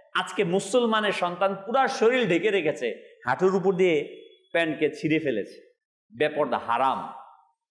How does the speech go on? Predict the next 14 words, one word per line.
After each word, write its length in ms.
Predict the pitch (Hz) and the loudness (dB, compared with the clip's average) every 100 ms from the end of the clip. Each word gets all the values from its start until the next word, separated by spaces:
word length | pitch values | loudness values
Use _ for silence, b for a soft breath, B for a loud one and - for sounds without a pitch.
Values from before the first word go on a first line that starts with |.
| _ _ - | _ _ -4
পুরা 260 | 294 370 359 | 2 4 4
ঢেকে 300 | 285 285 302 | 2 2 2
রেখেছে, 340 | 262 214 208 | 4 2 0
তাতে 220 | 233 240 | -2 -2
কি 200 | 240 254 | -2 0
আসে 220 | 202 - | 0 0
যায়? 280 | 131 123 98 - - - 139 | -2 0 0 -4 -16 -20 -2
যতটুকু 540 | 220 240 320 294 262 | 0 2 0 0 0
তার 220 | 285 254 247 | 2 2 2
উপর 220 | 247 226 | 2 0
ফরজ 300 | 196 214 208 | 2 0 0
সেখানে 600 | 208 196 180 170 185 - - - _ _ _ _ _ _ _ - 135 | 0 0 2 0 -2 -8 -20 -20 _ _ _ _ _ _ _ -8 0
ডিজাইনের 540 | 196 170 254 285 285 | 2 2 2 2 2
নামে 600 | 233 214 196 214 339 - | 0 0 0 -2 -8 -14